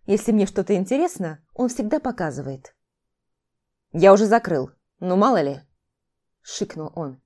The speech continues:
«Одним словом, постарайся не влезать туда, куда не следует.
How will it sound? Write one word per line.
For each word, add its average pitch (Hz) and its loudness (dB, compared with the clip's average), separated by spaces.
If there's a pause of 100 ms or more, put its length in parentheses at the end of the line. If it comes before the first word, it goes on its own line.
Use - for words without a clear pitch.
(1200)
«Одним 196 4
словом, 240 -4
постарайся 254 -2
не 247 4
влезать 226 0
туда, 185 2
куда 180 2
не 196 0
следует. 135 -6